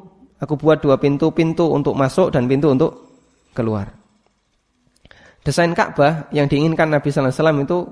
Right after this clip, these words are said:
Ka'bah yang ramah pengunjung. Jadi orang bisa bludas-bludus melbu Ka'bah. Karena orang Quraisy membuat Ka'bah dengan desain tinggi, tujuannya adalah agar orang tidak bisa bebas keluar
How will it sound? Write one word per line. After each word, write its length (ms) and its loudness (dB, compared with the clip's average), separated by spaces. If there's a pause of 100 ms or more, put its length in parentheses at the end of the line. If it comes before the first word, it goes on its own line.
Ka'bah 320 -2
yang 320 0 (320)
ramah 320 0
pengunjung. 480 -2 (880)
Jadi 160 -8
orang 240 -2
bisa 240 -6
bludas-bludus 640 -2
melbu 240 -2 (800)
Ka'bah. 480 -6 (1500)
Karena 240 0
orang 240 2
Quraisy 720 0
membuat 400 0
Ka'bah 560 0
dengan 400 -2
desain 400 -2
tinggi, 640 -2
tujuannya 480 -2
adalah 400 -4
agar 560 -2
orang 240 -2
tidak 240 -4
bisa 320 -2
bebas 320 -2
keluar 480 -2